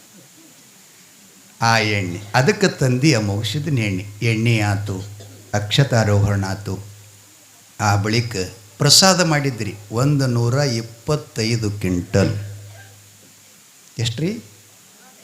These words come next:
ಕ್ವಿಂಟಲದ ಪಾಯಸ, ಚಪಾತಿ, ಅನ್ನ ಸಾರ, ಬದ್ನಿಕಾಯಿ ಪಲ್ಯ, ಅವಾಗಿನ ಕಾಲದಲ್ಲಿ ಭಾಳ ಚಲೋ ಚಲೋ ಪಲ್ಯ ಇರ್ತಿದ್ದು.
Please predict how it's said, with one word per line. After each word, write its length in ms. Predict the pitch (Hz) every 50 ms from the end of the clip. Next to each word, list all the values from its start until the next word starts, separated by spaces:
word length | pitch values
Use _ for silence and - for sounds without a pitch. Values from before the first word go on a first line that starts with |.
| - - - 214 - - - 554 554 269 - 190 190 - - - - - - - - - - - - - - - - -
ಕ್ವಿಂಟಲದ 680 | - 147 160 185 170 - 202 208 202 196 196 180 170 180 175 165 160 151 143 139 131 131 135 - -
ಪಾಯಸ, 540 | 143 139 147 151 170 185 185 180 - - 151 127 101 92 - - - - - - - - - - - - - -
ಚಪಾತಿ, 1000 | - 147 147 - 156 175 185 190 185 - - 175 156 151 143 135 131 156 151 - - - - - - - - - - - - -
ಅನ್ನ 420 | 131 135 151 156 160 165 165 175
ಸಾರ, 500 | 170 - - - 156 143 135 131 123 120
ಬದ್ನಿಕಾಯಿ 680 | 120 117 117 123 123 120 127 135 147 147 147 - 135 127
ಪಲ್ಯ, 600 | 131 - - 123 113 113 110 110 107 107 107 - - - -
ಅವಾಗಿನ 460 | 117 113 120 120 123 120 127 127 123 120 120
ಕಾಲದಲ್ಲಿ 500 | 131 139 151 151 143 147 165 156 147 123
ಭಾಳ 200 | 135 143 147 156
ಚಲೋ 360 | 147 - - 147 135 143 160
ಚಲೋ 320 | 165 - - 156 156 151
ಪಲ್ಯ 300 | 147 - - 135 123 120
ಇರ್ತಿದ್ದು. 640 | 120 110 104 104 98 101 104 95 85 85 92 92